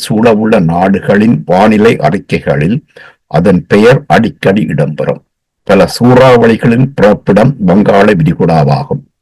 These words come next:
பெரிய போர் எதுவும் நடக்காத ஒரு கடற்பரப்பு என்ற பெயர் பெற்ற வங்காள விரிகுடா, பாகிஸ்தானில் இரண்டாயிரத்தி இருபத்தி நான்காம் ஆண்டின் நடுப்பகுதியில் ஏற்பட்ட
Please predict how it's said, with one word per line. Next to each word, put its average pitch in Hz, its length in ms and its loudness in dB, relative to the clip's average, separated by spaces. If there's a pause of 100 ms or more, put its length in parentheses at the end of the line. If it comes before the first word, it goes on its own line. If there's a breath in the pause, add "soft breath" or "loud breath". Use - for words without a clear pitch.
(460)
பெரிய 135 400 4 (100)
போர் 123 340 0
எதுவும் 117 360 0
நடக்காத 104 800 0 (140)
ஒரு 80 340 -2
கடற்பரப்பு 104 840 0 (140)
என்ற 101 360 2
பெயர் - 440 0
பெற்ற - 300 -2
வங்காள 95 600 2
விரிகுடா, - 680 0 (560 loud breath)
பாகிஸ்தானில் 127 920 2
இரண்டாயிரத்தி 240 500 0
இருபத்தி 117 400 -2
நான்காம் 107 460 2
ஆண்டின் 104 480 2
நடுப்பகுதியில் 160 840 0
ஏற்பட்ட - 680 -2